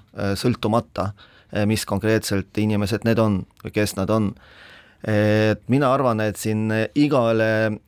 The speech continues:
Venemaa kodanikule, kes üritab Euroopasse saada või on Euroopasse juba saanud, äh, tuleb, äh,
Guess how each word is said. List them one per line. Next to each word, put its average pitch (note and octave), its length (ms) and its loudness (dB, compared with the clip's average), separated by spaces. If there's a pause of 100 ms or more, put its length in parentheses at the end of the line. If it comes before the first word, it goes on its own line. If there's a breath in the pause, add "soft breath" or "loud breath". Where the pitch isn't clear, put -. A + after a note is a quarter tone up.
(240)
Venemaa A#2 400 2
kodanikule, A2 560 -2
kes - 240 -6
üritab A#2+ 420 0
Euroopasse G#2+ 500 0
saada G#2+ 520 0
või G#2 160 -2
on G#2 120 -2
Euroopasse A2 440 -2
juba C#3+ 240 2
saanud, G#2+ 580 -2 (580 soft breath)
äh, A2+ 320 2
tuleb, - 400 -2
äh, A2+ 880 2